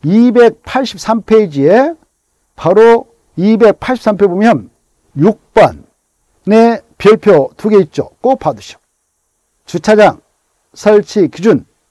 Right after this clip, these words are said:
몇 퍼센트까지 완화 적용할 수 있다? 백. 밑에 건폐율 완화 정도, 도시역 내에 지정됐든 도시역 외에 지정됐든 지구 단위 계획구에서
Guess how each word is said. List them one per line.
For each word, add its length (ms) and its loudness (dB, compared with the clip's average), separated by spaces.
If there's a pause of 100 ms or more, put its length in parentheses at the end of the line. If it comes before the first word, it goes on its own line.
(340)
몇 240 2
퍼센트까지 540 -2 (360)
완화 320 2
적용할 300 -2
수 120 -18
있다? 260 0 (380)
백. 260 -2 (1600)
밑에 420 -2 (500)
건폐율 540 2
완화 320 2
정도, 520 -4 (460)
도시역 480 2
내에 360 4
지정됐든 800 -2
도시역 420 -4 (120)
외에 300 0
지정됐든 720 -4 (100)
지구 380 -8
단위 240 0
계획구에서 840 -4